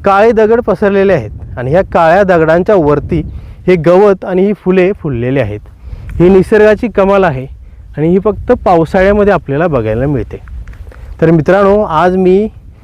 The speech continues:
सह्याद्री पठाराच्या वरती येऊन तुम्हाला हे सह्याद्री पठार दाखवले, या सह्याद्री पठारावरती फुललेली पांढरी शुभ्र फुले दाखवली, इथला सुंदर निसर्ग दाखवला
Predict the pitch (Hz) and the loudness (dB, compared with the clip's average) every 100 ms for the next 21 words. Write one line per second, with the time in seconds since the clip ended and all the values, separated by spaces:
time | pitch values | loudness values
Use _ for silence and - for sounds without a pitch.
0 | - - - - - - 180 185 196 208 | -20 -20 -20 -20 -8 2 4 4 4 4
1 | 247 214 190 208 214 226 202 170 147 208 | 2 2 2 2 4 4 4 2 2 2
2 | 185 131 - - - 151 175 185 190 214 | 4 2 -6 -20 -10 -4 0 2 2 2
3 | 202 156 165 170 202 185 143 151 151 120 | 2 2 2 2 0 0 0 0 0 -2
4 | 113 113 123 - - - - 165 202 214 | -4 -12 -14 -18 -20 -20 -6 0 2 4
5 | 190 185 190 202 226 185 175 185 190 185 | 4 4 4 2 0 0 2 2 2 0
6 | 208 185 170 165 165 170 202 - - - | -2 -4 -2 0 2 2 -2 -10 -20 -10
7 | - 175 170 180 208 226 190 226 - 170 | -2 2 2 2 0 0 2 0 0 0
8 | 180 165 127 123 113 127 - - - - | 2 2 0 -4 -8 -10 -18 -20 -20 -20
9 | - - 185 170 226 240 - 220 220 226 | -20 -8 -6 0 2 2 2 4 4 4
10 | 254 247 208 - 226 220 185 151 135 117 | 4 4 0 2 2 4 4 2 -2 -8